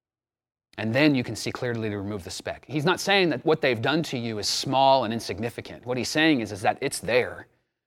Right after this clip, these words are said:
But the first step for you is to acknowledge what you need to own and what you need to do, and that you then step into that relationship the way that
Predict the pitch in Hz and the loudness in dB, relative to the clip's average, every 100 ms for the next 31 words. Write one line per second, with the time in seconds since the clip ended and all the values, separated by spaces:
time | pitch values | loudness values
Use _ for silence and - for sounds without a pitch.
0 | _ _ _ - 139 110 - 214 - - | _ _ _ -8 -6 -2 4 4 4 0
1 | 127 - 110 92 101 104 101 - 123 107 | 0 0 -10 -8 -8 -8 -10 -6 -2 -2
2 | 117 113 120 117 104 92 95 107 175 180 | -2 -2 -2 -6 -8 -10 -10 -2 2 2
3 | 113 - 104 90 - - 92 78 - _ | -2 -8 -12 -12 -14 -12 -12 -14 -20 _
4 | - 123 110 113 120 190 185 110 - 95 | -4 0 -2 -2 2 4 4 2 -6 -10
5 | 98 92 - _ - 123 113 107 143 208 | -10 -12 -16 _ -8 -4 -2 0 6 6
6 | 143 120 - - 160 143 147 156 143 127 | 6 2 -2 0 0 2 2 0 0 0
7 | 95 104 110 147 107 - 120 110 113 113 | 0 -2 -2 -2 -4 -6 -4 -4 -2 -2
8 | 107 | -4